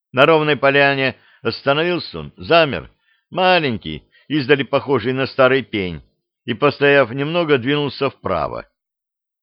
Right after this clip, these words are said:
Теперь хорошо был виден неторопливый крадущийся шаг охотника. Под ноги смотрел Намаконов, а когда озирался по сторонам, то лишь чуть поворачивал голову.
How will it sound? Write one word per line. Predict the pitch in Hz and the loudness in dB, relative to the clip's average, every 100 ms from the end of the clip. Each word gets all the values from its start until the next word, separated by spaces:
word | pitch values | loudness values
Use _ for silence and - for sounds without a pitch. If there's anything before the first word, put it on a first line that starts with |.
| - | -8
Теперь | 104 92 120 104 | -6 0 2 2
хорошо | 107 113 104 117 | 0 0 0 -2
был | 110 110 | -2 -2
виден | 120 131 117 110 - _ _ - | 0 -2 -2 -4 -6 _ _ -8
неторопливый | 98 110 113 107 113 135 131 120 | -4 0 0 0 0 0 2 0
крадущийся | 98 113 127 120 110 117 104 113 | 0 4 4 4 -2 -8 -6 -4
шаг | 104 - 110 - | -4 0 -2 0
охотника. | 107 - 113 - 80 71 62 60 _ _ _ _ _ _ _ _ _ | -2 -2 -6 -6 -12 -16 -14 -16 _ _ _ _ _ _ _ _ _
Под | 90 120 135 | 2 2 2
ноги | 143 135 | 0 -4
смотрел | 127 127 131 123 127 117 | -6 -4 -2 0 2 2
Намаконов, | 117 117 113 117 110 90 78 _ _ _ _ _ _ _ | 0 -2 -4 0 0 0 -4 _ _ _ _ _ _ _
а | 87 98 | -2 0
когда | 117 117 131 | 2 4 4
озирался | 110 120 127 123 120 | 4 4 6 4 2
по | 107 113 | -6 -6
сторонам, | - - 110 120 131 123 95 _ _ - | -4 0 0 2 2 2 -2 _ _ -2
то | 120 | 0
лишь | 127 - | 0 -4
чуть | - 151 139 | -4 -4 -4
поворачивал | - 127 123 131 117 - 120 120 | 0 2 6 4 2 -4 -4 -4
голову. | 110 110 90 69 55 | -4 -2 -4 -6 -12